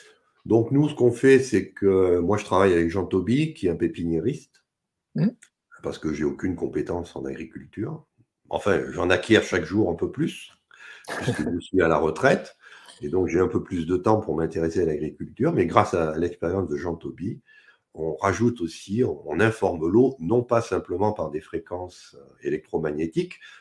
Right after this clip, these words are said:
Speaker 1: mais aussi par des fréquences sonores. C'est-à-dire qu'on enregistre des signaux électriques en provenance de plantes et on les réinjecte dans l'eau pour que les, ces signaux soient mémorisés par l'eau et ensuite on envoie ça sur une culture.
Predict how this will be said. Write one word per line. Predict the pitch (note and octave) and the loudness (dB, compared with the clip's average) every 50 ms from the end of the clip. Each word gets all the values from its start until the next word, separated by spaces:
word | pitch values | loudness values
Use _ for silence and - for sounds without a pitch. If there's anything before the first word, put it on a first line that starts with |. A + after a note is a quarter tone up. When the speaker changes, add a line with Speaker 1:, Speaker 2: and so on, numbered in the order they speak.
| _ _ | _ _
Speaker 1:
mais | F2+ G#2 | 0 2
aussi | G2 F#2 G2 B2 B2+ | 2 2 2 2 2
par | - G2 F2+ | 2 2 2
des | F#2 G2 | 2 0
fréquences | F2+ - F#2+ E2 - F#2+ E2+ D#2 - | 0 0 0 0 0 -2 -4 -6 -4
sonores. | - G#2 G2 E2+ C#2+ C2+ - _ _ _ _ _ _ | -2 0 0 0 0 -4 -8 _ _ _ _ _ _
C'est-à-dire | C#2 C#2 D#2+ F#2+ F#2 | -6 -4 -4 -4 -4
qu'on | - C#2+ D2 E2+ | -6 -6 -4 -4
enregistre | D#2+ D2+ - D#2 C#2 D#2+ G#2 A#2 A#2 - - _ _ _ _ _ _ _ _ _ _ - | -4 -4 -4 -6 -6 -6 -6 -6 -8 -10 -18 _ _ _ _ _ _ _ _ _ _ -6
des | - E2 E2 | -4 -4 -4
signaux | - - - F2 F2+ E2+ | -4 -4 -4 0 2 4
électriques | E2 D#2+ E2 E2 - - - G#2 G2+ G#2 - - | 4 4 2 0 -4 -2 0 0 0 0 -4 -10
en | C#2 C2+ | -14 -14
provenance | C2+ - D2 D2 D#2 D#2+ D#2+ D#2+ D2+ | -12 -12 -10 -8 -8 -6 -6 -8 -8
de | C#2 D2+ | -8 -10
plantes | - - E2+ E2+ G#2+ C3+ C#3+ - - _ _ _ _ _ _ | -10 -8 -6 -4 -4 -4 -6 -8 -14 _ _ _ _ _ _
et | - E2+ | -4 -2
on | E2 D#2 | -2 0
les | D#2+ D#2+ | 0 -2
réinjecte | D#2 D2+ F2+ B2 B2+ A#2 G2+ E2+ - E2 F#2 G#2 G#2 G#2 - - | -2 0 4 4 6 6 6 4 2 2 0 0 0 0 -4 -6
dans | D2 D2 C#2 C#2+ | -6 -6 -6 -4
l'eau | C#2+ F2 G#2 B2 - C3 - _ _ | -2 0 0 0 0 -2 -8 _ _
pour | - - - - - _ | -8 -8 -8 -8 -10 _
que | - F#2 G#2+ B2 B2 - _ _ - _ _ _ _ _ _ _ | -2 0 0 0 -4 -10 _ _ -20 _ _ _ _ _ _ _
les, | D2+ C2 B1+ B1+ C2 C2+ B1+ B1 B1 | -10 -8 -6 -6 -6 -8 -8 -10 -12
ces | - - D2+ C#2 | -10 -10 -10 -10
signaux | - - - C#2+ C#2+ E2 F#2+ A2 A#2 A2+ | -8 -8 -8 -4 0 2 4 4 4 2
soient | - - - E2 E2 F2+ F2+ - - _ _ _ - D#2+ | -2 -6 -4 -4 -2 -2 -4 -6 -12 _ _ _ -2 0
mémorisés | F#2 F#2 E2+ E2 D#2 E2+ D2 D2 E2+ F#2+ D#2+ | 2 2 2 0 0 -2 -4 -2 -2 -2 -2
par | - E2 D2 C2+ C#2 | -2 -4 -6 -4 -2
l'eau | C#2 D#2+ G#2+ A2+ A2 - | 2 4 4 4 4 2
et | - F#2+ | 0 -2
ensuite | D#2+ D2 C#2+ - - G#2 A2+ A#2+ - - - | -2 -2 -4 -4 -2 -2 -2 -2 -2 -6 -6
on | D#2+ D#2 F2+ | -4 -2 0
envoie | E2+ D#2+ D2+ D2+ C2 | 0 0 -2 -4 -4
ça | - - F2 F#2 G2+ | -4 -4 -4 -4 -4
sur | - - - - D#2+ E2+ E2+ E2+ D#2+ D2 - - - _ _ - | -6 -10 -12 -10 -8 -8 -8 -8 -10 -14 -16 -16 -20 _ _ -16
une | D#2 D2+ C#2+ | -14 -14 -12
culture. | - - D2+ D2+ - - - - | -12 -12 -12 -12 -14 -18 -20 -20